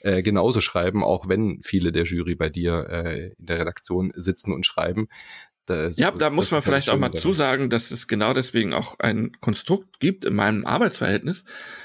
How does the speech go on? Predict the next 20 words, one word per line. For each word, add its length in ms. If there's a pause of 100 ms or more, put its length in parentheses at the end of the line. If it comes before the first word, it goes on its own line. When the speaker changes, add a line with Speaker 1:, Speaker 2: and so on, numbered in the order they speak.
(120)
Speaker 2:
Es 100
war 100
von 160
vornherein 720 (220)
klar 300
kommuniziert 600
vom 180
Nostalde 440
Verlag, 340
bei 80
dem 160
ich 120
ja 80
angestellt 500
bin. 260 (600)
Juryspiel 520
des 160
Jahres 540
ist 440
ein 440